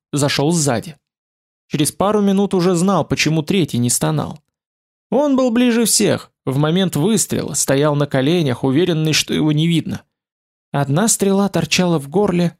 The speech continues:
другая по оперению вошла в живот.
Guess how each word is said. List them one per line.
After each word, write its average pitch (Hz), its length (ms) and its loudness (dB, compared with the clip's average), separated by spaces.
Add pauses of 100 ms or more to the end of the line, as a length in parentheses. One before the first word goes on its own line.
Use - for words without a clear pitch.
другая 147 480 0
по 147 160 -2
оперению 147 580 0
вошла 127 360 -2
в 123 60 -10
живот. 127 400 -6